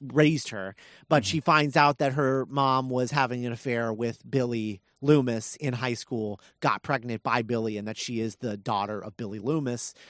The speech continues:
Speaker 1: the original, one of the original killers from, uh, Scream. And, um, it is, she's telling Tara this. Tara is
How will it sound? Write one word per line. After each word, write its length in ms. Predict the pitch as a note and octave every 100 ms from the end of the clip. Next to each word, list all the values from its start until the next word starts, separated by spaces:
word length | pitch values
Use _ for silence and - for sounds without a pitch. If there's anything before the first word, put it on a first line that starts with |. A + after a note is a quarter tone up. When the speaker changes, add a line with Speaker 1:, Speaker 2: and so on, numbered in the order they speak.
| _ _ - _ _ -
Speaker 1:
the 380 | C#3+ D3 C3+ C#3
original, 760 | D#3 C#3 C#3+ C3 C3+ A#2+ A#2 G#2+
one 160 | D3 D3+
of 80 | C3+
the 160 | C#3
original 320 | C3 B2+ C3+
killers 580 | A2+ C3 A2 A2+ G#2 - _
from, 460 | - B2+ G#2+ G#2 G2+ _ _ -
uh, 180 | A2 G#2
Scream. 420 | - A#3+ A#2+ F#2 _ _ _ _ _ _ - _ -
And, 480 | G3+ F#3 F3 C3+ - _ _ -
um, 500 | E3+ E3 D#3+ D3+ C3 _ _ _ _ _ _ G#3
it 160 | G#3
is, 640 | G3 F#3+ F#3 E3+ D3+ - - _ _
she's 280 | - G3+ F3+
telling 640 | - A3 A3 G#3+ G3+ G3 - -
Tara 360 | G3 F3 D#3
this. 520 | C#3+ C#3+ C#3+ - - _ _ -
Tara 340 | E3+ D#3+ D3+
is 600 | D#3+ D3+ C#3+ C3 A#2+ -